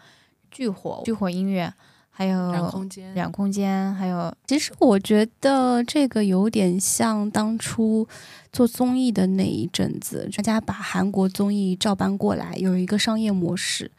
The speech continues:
Speaker 3: 就是从节目制作到背后的一些，呃，包装啊，还有如何变现，包括招商这种东西。因为我不是音乐剧圈子工作的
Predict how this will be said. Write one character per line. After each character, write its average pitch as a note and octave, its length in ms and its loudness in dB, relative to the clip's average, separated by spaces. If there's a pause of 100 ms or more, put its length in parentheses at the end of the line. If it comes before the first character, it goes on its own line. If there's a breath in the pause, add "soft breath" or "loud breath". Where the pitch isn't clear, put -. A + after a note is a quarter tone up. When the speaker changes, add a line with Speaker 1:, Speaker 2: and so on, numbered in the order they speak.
(260 loud breath)
Speaker 3:
就 B3 100 -2
是 A#3+ 120 0
从 A3+ 340 -2
节 G3+ 180 0
目 A3+ 160 0
制 A#3 220 -2
作 G#3+ 220 0
到 G#3 200 2
背 G#3+ 220 0
后 G#3 260 -2
的 G3+ 200 0
一 F#3+ 180 -4
些， G3 380 0 (340 loud breath)
呃， F3 140 0
包 A3 240 2
装 A#3 260 2
啊， A#3 80 0 (300 loud breath)
还 F#3 200 0
有 E3+ 680 -2
如 F#3+ 100 2
何 G#3+ 140 2
变 G#3 240 0
现， - 420 0 (220 loud breath)
包 G3+ 160 0
括 G3+ 180 2
招 G#3 220 2
商 A3 320 0
这 G#3+ 100 -2
种 - 160 -4
东 - 220 -6
西。 - 220 -6 (360 loud breath)
因 C#4 80 0
为 C#4 60 4
我 G#3 100 2
不 E3+ 160 -4
是 A#3 360 0
音 A#3 160 -2
乐 A#3 160 2
剧 G3+ 120 -6
圈 A#3 380 -2
子 E3+ 540 -2
工 A#3 200 -2
作 C4 140 -2
的 E3 320 -6